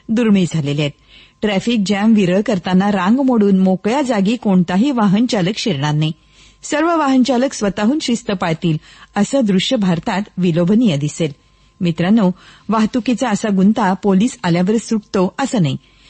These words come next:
अशा ठिकाणी काही स्वयंसेवक ट्रॅफिक डायल्युटरचं काम करत असतात. ट्रॅफिक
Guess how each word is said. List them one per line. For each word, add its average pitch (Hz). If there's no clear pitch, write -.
अशा 254
ठिकाणी 320
काही 311
स्वयंसेवक 269
ट्रॅफिक 240
डायल्युटरचं 214
काम 214
करत 151
असतात. 151
ट्रॅफिक 214